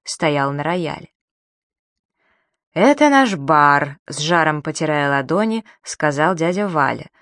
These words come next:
указывая на низкий столик со множеством напитков в причудливых бутылках, когда нас втиснули в узкий диван.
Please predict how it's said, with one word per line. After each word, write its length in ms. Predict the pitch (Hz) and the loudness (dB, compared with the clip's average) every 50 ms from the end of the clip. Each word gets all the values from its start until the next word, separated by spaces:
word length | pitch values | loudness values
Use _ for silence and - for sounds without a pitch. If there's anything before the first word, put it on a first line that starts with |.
| _ _ _ _ - | _ _ _ _ -14
указывая 480 | 147 - - 156 151 139 147 147 147 | -8 -4 -2 -2 -2 0 0 -2 0
на 120 | 147 151 151 | -2 -2 -2
низкий 380 | 151 147 135 - - - 175 | -4 -4 -6 -10 -10 -8 -8
столик 480 | 170 - - - 190 156 139 127 127 - | -8 -8 -6 -2 -2 0 0 -2 -4 -6
со 120 | - - 143 | -6 -4 -4
множеством 500 | 143 143 135 131 131 - - - 135 139 | -4 -4 -6 -6 -8 -10 -10 -8 -8 -6
напитков 560 | 139 139 - - 220 240 - - - 190 - _ - - - _ | -6 -6 -4 -2 -2 -4 -4 -6 -10 -10 -10 _ -20 -20 -20 _
в 100 | _ - | _ -6
причудливых 580 | - 196 190 - 208 202 175 185 185 190 185 | -6 -4 -2 -2 -2 -2 0 0 0 0 0
бутылках, 600 | 165 185 190 - 202 190 180 - - 175 - - - - _ _ | -2 -4 -4 -2 -2 -2 -2 -2 -4 -6 -6 -8 -12 -20 _ _
когда 260 | - - 190 208 285 | -8 -4 0 2 2
нас 180 | 269 247 202 - | 2 2 0 -2
втиснули 580 | - - - - 240 226 - - 208 196 185 | -6 -8 -4 -2 -2 -2 -2 -2 0 0 0
в 80 | 165 151 | -2 -2
узкий 320 | 170 180 - - - 175 | -4 -6 -8 -8 -8 -8
диван. 380 | 165 147 151 139 135 135 - | -8 -8 -8 -10 -10 -10 -12